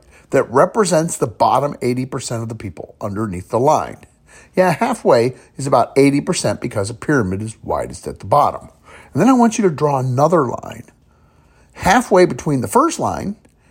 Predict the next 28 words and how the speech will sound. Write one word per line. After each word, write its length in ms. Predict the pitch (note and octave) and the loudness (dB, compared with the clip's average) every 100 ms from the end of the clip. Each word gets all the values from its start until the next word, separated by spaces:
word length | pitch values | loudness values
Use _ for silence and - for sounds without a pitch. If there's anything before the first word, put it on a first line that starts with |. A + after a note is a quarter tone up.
| _ - | _ -10
and 80 | B2 | -8
the 60 | |
top 280 | G#2+ C3+ B2+ | 0 0 0
of 40 | |
the 80 | - | -4
pyramid. 480 | A#2 C3 G#2 - - - _ _ _ - _ | -6 -4 -4 -8 -18 -20 _ _ _ -20 _
That 260 | C3 A3 - | 2 2 2
rep-, 260 | E3 E3 - - - - | 0 0 -10 -20 -20 -2
that 480 | C#3 G3 - - - | 4 4 2 -8 -6
space 560 | - - G#2+ A2+ - - - - | -4 -2 -2 -2 -6 -12 -20 -2
represents 560 | B2 C3+ D3 A2 B2 - | 0 0 -2 -4 -6 -6
the 100 | F#3+ | -8
top 360 | - G#2+ - | -6 -6 -6
twenty 300 | - A2 G#2+ | -10 -8 -6
percent 280 | A2 B2 C#3 | -8 -8 -8
of 80 | D3+ | -4
people. 400 | A3+ - - _ _ _ - - | -4 -4 -14 _ _ _ -20 -2
Then 120 | C#3+ | 2
I 60 | E3 | 4
want 240 | E3 E3+ | 4 2
you 60 | D#3 | -2
to 60 | |
draw 280 | B2+ C3+ B2 | 2 4 4
another 360 | A2+ C#3 A#3+ G#3 | 4 0 2 0
line 360 | A#2+ G2 B2+ | -2 -4 -4
halfway 480 | D3+ A#2 A2 - A2+ | -4 -4 -6 -4 -4
between 480 | A2+ - - A#2 G#2+ | -6 -10 -8 -6 -6
the, 200 | F2+ - | -8 -10